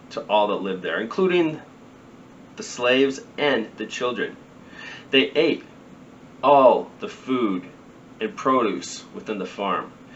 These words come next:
They also killed all the cattle, eating everything, and then taking the rotting carcasses and throwing them down the wells, poisoning all the drinking water for everybody else there.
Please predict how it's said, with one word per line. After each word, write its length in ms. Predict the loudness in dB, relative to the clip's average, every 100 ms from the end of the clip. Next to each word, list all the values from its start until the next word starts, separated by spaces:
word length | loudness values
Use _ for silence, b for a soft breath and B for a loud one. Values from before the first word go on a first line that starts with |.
| B B
They 160 | -2 2
also 300 | 4 2 -2
killed 480 | -4 2 2 2 -8 -20 -10 -2
all 100 | 0
the 100 | 0
cattle, 480 | 0 2 0 -2 -10 -20 -20 -20 -20 -12 0
eating 380 | 2 2 -4 -10 -10
everything, 480 | -6 -4 -4 -8 -12 -14 B B B
and 120 | 2
then 180 | 4 4
taking 460 | 0 -6 -4 -6 -6
the 60 |
rotting 500 | -4 2 2 2 -4 -12 -20 -18 0
carcasses 760 | 6 6 4 -10 -12 -12 -14 -18 -20 -20 -20 -14 -8
and 160 | -4
throwing 300 | 4 6 6
them 180 | 4 -2 -4
down 320 | 0 4 2
the 80 | 0
wells, 400 | 0 2 2 0
poisoning 600 | -6 4 4 4 0 0
all 360 | 4 6 6 0
the 80 | -10
drinking 380 | -8 -8 -8 -6
water 340 | -4 -4 -6 -12 -20 -20 -20 -12
for 120 | -8
everybody 480 | -6 -6 -8 -8 -8
else 300 | -8 -8 -12
there. 320 | -14 -14 -16